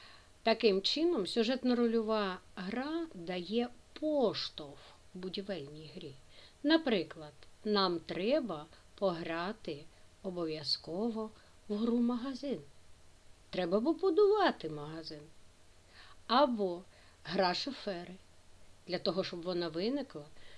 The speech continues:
для автомобілів треба створити гаражі, побудувати гаражі.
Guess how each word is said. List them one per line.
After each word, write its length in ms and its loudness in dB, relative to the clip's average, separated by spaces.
для 400 2
автомобілів 840 -4
треба 540 -4
створити 540 -12
гаражі, 600 -2
побудувати 720 -2
гаражі. 460 -12